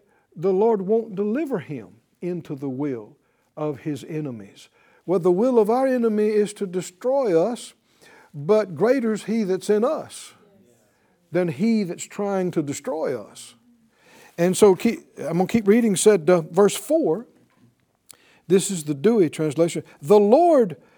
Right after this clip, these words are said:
will help him on his bed of sorrow, and you have turned all his couch in his sickness."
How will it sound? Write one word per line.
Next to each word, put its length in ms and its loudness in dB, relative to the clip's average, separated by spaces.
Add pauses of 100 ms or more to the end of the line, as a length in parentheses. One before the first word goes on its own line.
(240)
will 140 -2
help 420 0
him 480 -10 (640)
on 380 4
his 360 -2
bed 520 4
of 200 -4
sorrow, 760 -8 (680)
and 240 2
you 140 4
have 320 0
turned 800 -2 (320)
all 600 4
his 340 -4
couch 800 -4 (1040)
in 180 6
his 240 4
sickness." 680 -2